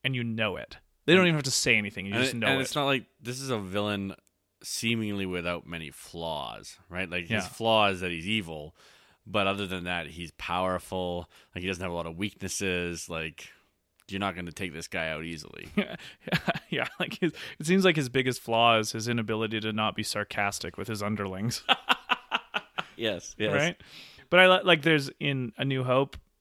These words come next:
Speaker 1: he's a menacing presence in A New Hope. He doesn't really come to flourish until Empire and Jedi, but I love how at the beginning he chokes Captain Antilles literally, 'cause it's just hilarious foreshadowing for what he does, <laughs> right?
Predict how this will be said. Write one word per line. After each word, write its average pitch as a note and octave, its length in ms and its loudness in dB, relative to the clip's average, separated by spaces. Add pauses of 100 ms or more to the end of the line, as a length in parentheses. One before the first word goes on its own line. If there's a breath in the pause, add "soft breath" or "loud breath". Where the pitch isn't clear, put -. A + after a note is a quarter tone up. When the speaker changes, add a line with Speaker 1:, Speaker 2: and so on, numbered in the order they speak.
(140)
Speaker 1:
he's D#3+ 160 -4
a D#3+ 40 0
menacing E3 540 2
presence A#2 400 0
in G2+ 80 -8
A G2+ 60 -4
New G2+ 180 -4
Hope. G#2 180 -8
He C#3 60 -6
doesn't D#3 180 -2
really A#2 260 -2 (180)
come A#2 180 -6
to G#2+ 80 -6
flourish G#2 680 -4 (480 soft breath)
until A2+ 340 -2
Empire G#2+ 680 -2
and G2+ 320 -8
Jedi, A#2 400 4
but G2+ 200 -4 (760)
I A#2+ 100 -4
love A#2+ 200 4
how A#2+ 300 4 (280 loud breath)
at A#2+ 120 0
the A#2+ 80 -4
beginning B2 460 0
he B2 180 -8
chokes - 560 0
Captain B2 400 -2
Antilles A2 580 0
literally, B2+ 560 4 (280 loud breath)
'cause C3+ 220 0
it's C#3 180 2
just - 320 -8
hilarious B2+ 680 4
foreshadowing G#2 760 -6
for B2+ 180 -6
what B2 160 -2
he C#3 140 -2
does, - 360 -4
<laughs> - 0 -
right? B2 200 2